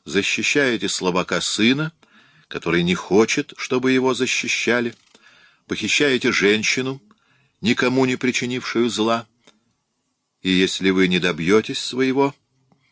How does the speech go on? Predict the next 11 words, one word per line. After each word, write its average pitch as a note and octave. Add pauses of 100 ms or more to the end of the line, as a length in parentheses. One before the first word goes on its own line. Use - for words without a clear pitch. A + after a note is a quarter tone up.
(160)
намерены G#2
заклеймить G#2
ее F2
символом D#2+
банды, B2 (720)
с -
которой B2
вы A2
вроде F#2+
бы F#2
враждуете. D2+